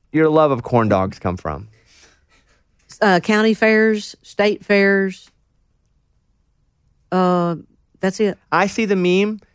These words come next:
Speaker 2: Yeah.
Speaker 1: everywhere.
Speaker 2: I love corn dogs.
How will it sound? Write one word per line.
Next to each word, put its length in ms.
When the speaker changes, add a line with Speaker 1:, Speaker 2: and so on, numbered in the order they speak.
Speaker 2:
Yeah. 200
Speaker 1:
everywhere. 540
Speaker 2:
I 60
love 260
corn 220
dogs. 380